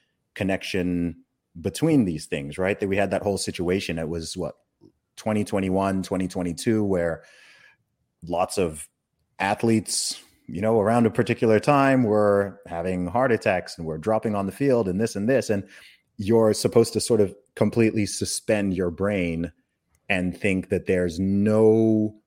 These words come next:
no even possible connection. Like, I, I'm just there thinking, "Okay, isn't this something that should at least be investigated?" Right? Like, I can't say one hundred percent, and I wouldn't say one hundred percent every single one of these cases, you know, "It's this, it's this, it's the jab, it's the jab." Like,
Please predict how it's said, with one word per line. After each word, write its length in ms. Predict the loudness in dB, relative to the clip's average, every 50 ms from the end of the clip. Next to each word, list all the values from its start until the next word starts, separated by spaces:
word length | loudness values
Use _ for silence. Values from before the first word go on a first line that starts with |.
| _ _ _ _ _ _ -8
no 420 | -4 0 4 6 6 6 6 6
even 300 | 4 2 2 0 0 -2
possible 720 | -2 -6 -8 -6 -6 -6 -4 -6 -8 -6 -4 -4 -4 -4 -4
connection. 640 | -8 -10 -10 -8 -8 -8 -10 -12 -14 -14 -14 -16 -16 -12
Like, 200 | -10 -8 -6 -4
I, 140 | -2 -2 -2
I'm 160 | -2 -2 -2
just 160 | -2 -2 -2
there 120 | -2 -2 -2
thinking, 280 | 0 -2 -4 -4 -4
"Okay, 200 | -6 -6 -6 -6
isn't 160 | -8 -8 -8 -10
this 120 | -10 -10
something 220 | -10 -10 -8 -8 -8
that 80 | -8
should 100 | -8 -8
at 60 | -6 -6
least 180 | -6 -6 -6
be 160 | -6 -8 -8 -10 _ _ _ _ _ _ _ _ _ _ _
investigated?" 880 | -6 -6 -4 -4 -8 -8 -8 -8 -6 -4 -2 -2 -2 -2 -2 -4 -6 -4
Right? 300 | -2 0 0 0 0 0
Like, 180 | -2 -4 -4 -4
I 100 | -4 -4
can't 280 | -2 -2 -4 -4 -4 -4
say 140 | -4 -4
one 300 | -2 -2 -4 -4 -4 -4
hundred 260 | -6 -6 -6 -8 -8 -10
percent, 340 | -10 -8 -6 -6 -6 -6
and 100 | -4 -4
I 60 | -2 0
wouldn't 280 | 0 0 0 -2 -2
say 140 | -4 -4 -4
one 200 | -4 -4 -6 -6
hundred 260 | -6 -6 -8 -8 -10
percent 240 | -10 -10 -10 -8 -8
every 240 | -8 -8 -8 -8 -10
single 220 | -10 -8 -8 -6
one 100 | -6 -6
of 40 | -6
these 140 | -6 -8 -8
cases, 380 | -8 -8 -8 -8 -10 -14 -16
you 80 | -14 -14
know, 160 | -12 -12 -12
"It's 100 | -10 -10
this, 220 | -8 -8 -8 -8 -10
it's 140 | -14 -12
this, 220 | -10 -10 -10 -6 -4
it's 120 | -4 -4
the 80 | -4 -4
jab, 240 | -6 -4 -4 -6 -8
it's 100 | -10 -6
the 60 | -4
jab." 200 | -2 -2 -2 -2
Like, 120 | -6 -8